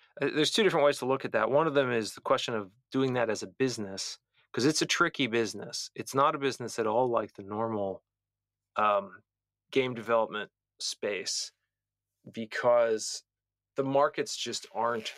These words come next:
there, really. If you have the idea that you're gonna make this great game and just sell it into schools, there just is no market like that. Um, the, there is no standard way that schools and teachers buy video games. So that doesn't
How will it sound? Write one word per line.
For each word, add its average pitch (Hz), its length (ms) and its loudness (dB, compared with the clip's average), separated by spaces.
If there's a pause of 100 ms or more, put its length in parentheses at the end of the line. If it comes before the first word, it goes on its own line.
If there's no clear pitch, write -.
(180)
there, 110 440 -2
really. - 560 -6 (480)
If 131 100 0
you 175 80 6
have 156 80 2
the 143 120 4
idea 131 280 4
that 131 100 0
you're 131 120 2
gonna 135 100 4
make 131 200 0
this 110 120 -4
great 123 240 2
game 120 280 0
and 107 120 -2
just 113 200 0
sell 120 200 6
it 113 80 2
into 110 220 -6
schools, 123 560 -2
there 120 100 0
just 156 300 0
is 135 200 4
no 113 160 2
market 98 600 -2
like 104 240 -10
that. - 400 -2 (520)
Um, 104 280 -2
the, 110 320 0
there 117 180 4
is 139 140 0
no 123 100 0
standard 113 540 -2
way 110 320 2
that 101 200 -4
schools 110 580 0
and 104 220 -6
teachers 110 480 -2 (140)
buy 107 460 0 (640)
video 120 320 0
games. - 280 -20
So - 180 -4
that 143 260 2 (640)
doesn't 113 320 0